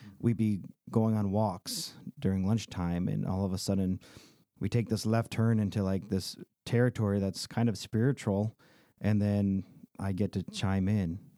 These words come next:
Speaker 2: and it's
Speaker 1: Mm-hmm.
Speaker 2: cool. Um, you know, and oftentimes I've met with people who are,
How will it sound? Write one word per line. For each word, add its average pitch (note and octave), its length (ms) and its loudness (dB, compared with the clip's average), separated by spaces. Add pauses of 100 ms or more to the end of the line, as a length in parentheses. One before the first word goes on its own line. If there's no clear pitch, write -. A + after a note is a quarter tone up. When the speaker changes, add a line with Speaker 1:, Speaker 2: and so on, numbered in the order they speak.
(140)
Speaker 2:
and G2 200 2
it's F#2+ 160 -2
Speaker 1:
Mm-hmm. - 80 -12
Speaker 2:
cool. G#2 400 2 (680)
Um, F#2 600 0 (140)
you G2 100 0
know, F#2 220 2
and G2 180 0
oftentimes G#2+ 600 0
I've G2 120 0
met G2+ 260 0
with G#2+ 380 -2
people G#2 380 0
who G2+ 220 2
are, F2+ 360 -2